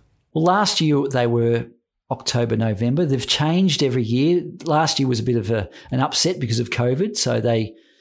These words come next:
there was no actual, uh, presentation. It was all online.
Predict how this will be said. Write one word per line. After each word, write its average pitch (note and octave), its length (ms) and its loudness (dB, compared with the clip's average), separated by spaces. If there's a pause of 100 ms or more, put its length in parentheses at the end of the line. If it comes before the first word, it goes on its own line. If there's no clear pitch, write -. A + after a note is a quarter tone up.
(160)
there C3 100 0
was A#2+ 200 2
no B2+ 280 2
actual, A2+ 760 -2
uh, A2 200 -2
presentation. A#2 720 0
It C#3+ 60 0
was A#2 160 0
all A#2 220 2
online. G#2+ 560 -2